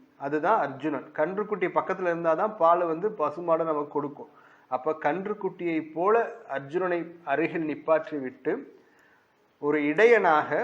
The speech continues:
ஒரு ஆயர்குலத்தில் அவதரித்த ஒரு இடையனாக பாலை கறந்து பகவான் கீதை எனும் அமிர்தத்தை நமக்கு வழங்குகிறார். இதுதான் பகவத்கீதை. இப்படி பகவத்கீதை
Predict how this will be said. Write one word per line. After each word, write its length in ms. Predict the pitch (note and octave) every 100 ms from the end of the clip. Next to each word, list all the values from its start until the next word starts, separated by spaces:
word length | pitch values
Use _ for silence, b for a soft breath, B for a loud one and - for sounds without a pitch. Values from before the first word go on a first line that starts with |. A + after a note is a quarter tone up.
| B3
ஒரு 180 | D3 C#3+ C#3
ஆயர்குலத்தில் 800 | D3+ G3 G3+ E3+ E3 E3 D#3+ D3
அவதரித்த 580 | C#3 D#3 D#3+ D#3+ D#3+ F#3
ஒரு 140 | E3 D3+
இடையனாக 680 | C#3+ D#3 D#3+ D3 C3 B2+ B3 - -
பாலை 360 | C#3+ D#3+ F3 D#3+
கறந்து 560 | - C#3 D3 D3+ D3 G3 G#3+ b b b b -
பகவான் 580 | B2+ - F3+ F#3 G3 B3 C#3
கீதை 340 | C#3 F3+ G3 F#3+
எனும் 240 | D#3 D3
அமிர்தத்தை 680 | C3 C3+ F#3 F#3+ F3 - D#3+
நமக்கு 400 | D3 B2+ C3 - A#3
வழங்குகிறார். 720 | C3+ B2+ D3 C#3 A#2 A#2 - - b b
இதுதான் 360 | C3 C#3 G3+ F#3+
பகவத்கீதை. 680 | C#3+ D3 D3 C#3 C3 B2+ B2+ - b b b -
இப்படி 300 | D#3 D#3+ G3 G#3
பகவத்கீதை 720 | D3+ F3+ G3+ E3 E3 E3+ F3